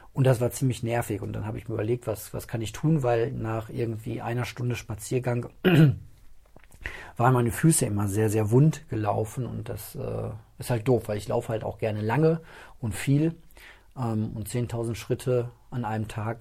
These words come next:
sind manchmal einfach so nur der normale Standard. Gerade wenn ich irgendwie mit Familie wandern oder gehe oder mit Freunden mich treffe, dann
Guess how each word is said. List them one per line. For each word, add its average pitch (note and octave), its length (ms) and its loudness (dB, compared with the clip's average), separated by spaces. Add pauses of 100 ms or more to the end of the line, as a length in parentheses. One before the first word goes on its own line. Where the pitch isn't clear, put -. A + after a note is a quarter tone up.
(160)
sind A2 320 -8
manchmal A2 460 -6
einfach A2 300 -8
so A2 180 -6
nur G#2+ 180 -2
der G2+ 300 -2 (140)
normale G#2 400 -2
Standard. G#2+ 580 -4
Gerade G#2 260 -4
wenn G#2+ 120 -6
ich G#2+ 120 -10
irgendwie G2+ 220 -8
mit G#2 120 -6
Familie G2+ 520 -6
wandern G#2 380 -4
oder G#2 240 -4
gehe G#2+ 280 -4
oder G2 100 -2
mit G2 140 -6
Freunden A2 460 -4
mich F#2 140 -6
treffe, - 360 -6
dann G2 380 -6